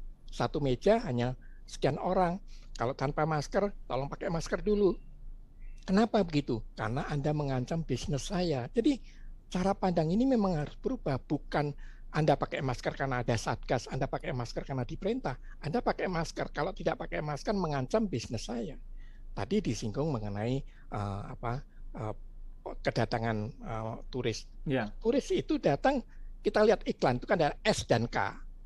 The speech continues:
Speaker 1: syarat dan ketentuan. Jadi syarat orang masuk ke Indonesia, dia juga harus tidak boleh membawa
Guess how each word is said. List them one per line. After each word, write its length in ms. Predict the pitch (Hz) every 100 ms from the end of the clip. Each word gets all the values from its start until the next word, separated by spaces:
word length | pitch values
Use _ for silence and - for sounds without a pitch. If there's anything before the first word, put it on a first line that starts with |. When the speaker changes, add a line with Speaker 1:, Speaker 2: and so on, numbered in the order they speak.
| - -
Speaker 1:
syarat 400 | - 151 180 175
dan 160 | 127
ketentuan. 560 | 131 - 117 127 98 92 - - - - - - - - -
Jadi 400 | - 117 214 214
syarat 400 | - - 113 151 - - - 135
orang 320 | 139 123 117
masuk 480 | 113 143 - 453 -
ke 160 | 123 107 - - -
Indonesia, 640 | 120 107 107 147 - 113 85 - - -
dia 180 | - 143 190
juga 240 | - -
harus 240 | 117 139 -
tidak 240 | 131 104
boleh 160 | 123 131
membawa 480 | 120 101 104 107